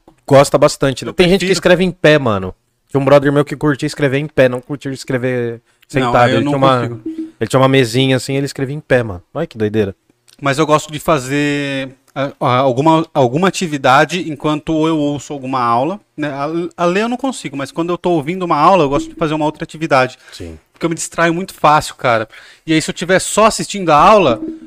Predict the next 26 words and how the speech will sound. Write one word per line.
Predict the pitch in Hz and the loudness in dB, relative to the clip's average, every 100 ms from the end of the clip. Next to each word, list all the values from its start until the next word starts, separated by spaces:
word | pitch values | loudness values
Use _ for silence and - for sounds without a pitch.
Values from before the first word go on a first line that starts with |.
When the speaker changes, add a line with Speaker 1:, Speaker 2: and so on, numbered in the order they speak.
| - | -10
Speaker 2:
a | 139 | -2
hora | 147 | -2
que | 156 196 | 0 -2
eu | 147 | 0
vejo, | 165 175 202 220 | 0 2 2 -2
eu | 214 | -4
tô, | - 214 214 208 202 190 175 | -2 2 4 4 2 0 -2
sei | 202 | -2
lá. | 185 135 113 | 2 2 2
Speaker 1:
Tá | 104 | -4
fora | - 120 113 107 | 0 6 6 6
já, | 98 107 | 4 4
né, | 156 147 | 4 6
Speaker 2:
É. | 123 | 6
Speaker 1:
de | |
órbita, | 107 101 101 104 | 4 2 0 -2
né? | 107 117 | 0 -2
Speaker 2:
Então | 135 160 | -2 0
eu | 170 | -2
preciso | 175 185 185 | -6 -12 -2
tá | 190 | 0
fazendo | 196 170 180 | 2 0 0
alguma | 180 185 | 0 0
atividade | 170 185 165 170 160 160 | -2 -4 0 2 2 2
manual | 160 160 151 147 147 | 2 2 6 6 6
ali | 147 143 160 185 196 | 4 2 0 -2 -6